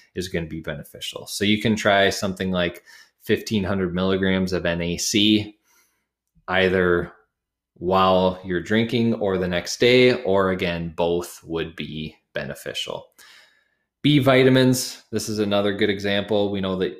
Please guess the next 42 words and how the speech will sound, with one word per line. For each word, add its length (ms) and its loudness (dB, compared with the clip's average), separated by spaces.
we're 160 -6
gonna 180 -4
also 380 -4
deplete 400 -6
some 220 -8
B 240 -10
vitamins, 760 2
perhaps 640 2
not 460 2
just 400 -2
from, 720 -2
say, 200 -4
like, 200 -2
one 240 -2
day 180 0
or 140 -2
one 240 -8
night, 320 0
but 100 2
if 160 2
we're 180 2
doing 340 4
this, 640 -2
you 160 -10
know, 180 -2
maybe 340 -2
over 200 -6
the 80 -8
course 420 -6
of 100 -16
a 60 -18
summer 460 -2
or 60 0
something 400 -6
like 240 -2
that, 320 0
or 140 0
even, 400 -8
um, 640 -16
a 80 -20
couple 300 -6
weekends, 680 -4